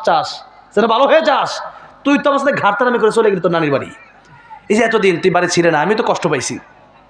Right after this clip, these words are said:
বাপ কষ্ট পায় না এভাবে চলে গেলে? কষ্ট পায়। তো আমিও তো কষ্ট পাইছি। আল্লাহ বলেন, "তোমার বাপের চেয়ে, তোমার মায়ের চেয়ে তো আমার দয়া মায়া কোটি কোটি গুণ বেশি। আমি তো রহমান, আমি তো রহিম,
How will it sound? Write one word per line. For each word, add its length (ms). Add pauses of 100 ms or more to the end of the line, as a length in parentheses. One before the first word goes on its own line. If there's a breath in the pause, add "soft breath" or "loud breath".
(360)
বাপ 180
কষ্ট 200
পায় 140
না 240
এভাবে 160
চলে 200
গেলে? 200 (420 soft breath)
কষ্ট 240
পায়। 140
তো 60
আমিও 200
তো 80
কষ্ট 280
পাইছি। 320 (480 loud breath)
আল্লাহ 280
বলেন, 180
"তোমার 260
বাপের 320
চেয়ে, 140
তোমার 200
মায়ের 240
চেয়ে 120
তো 80
আমার 280
দয়া 160
মায়া 340
কোটি 160
কোটি 140
গুণ 180
বেশি। 340 (240 loud breath)
আমি 140
তো 100
রহমান, 480 (200 loud breath)
আমি 160
তো 80
রহিম, 500